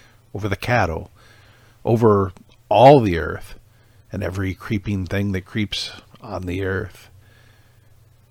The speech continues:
Everything. Let's look at that word dominion. That's the key here.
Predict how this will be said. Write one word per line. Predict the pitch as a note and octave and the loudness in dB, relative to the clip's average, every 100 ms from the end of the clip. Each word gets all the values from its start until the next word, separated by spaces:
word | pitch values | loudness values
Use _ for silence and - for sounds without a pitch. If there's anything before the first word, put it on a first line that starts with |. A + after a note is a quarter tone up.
| _ _ _ _ _ _ - - | _ _ _ _ _ _ -20 0
Everything. | A3+ A#3+ - F2 F2+ - _ - - _ - - - - - _ - | 2 4 2 -2 -6 -18 _ -20 -20 _ -20 -20 -20 -20 -20 _ -14
Let's | C#3 C3+ D#3 - - | -10 -2 -2 -2 0
look | D#3 - | 0 2
at | D3 - | 0 4
that | A#2 G#2+ | 2 2
word | G#2 G2+ F#2 | 2 0 0
dominion. | F#2 F#2 G2 F2+ G2 G#2 | -6 -2 -4 -4 -10 -8
That's | - C3+ - | -2 -2 -2
the | - G2+ | -8 -10
key | - A2 G2 | -8 -4 -4
here. | D#2 G2 - - | -4 -10 -10 -20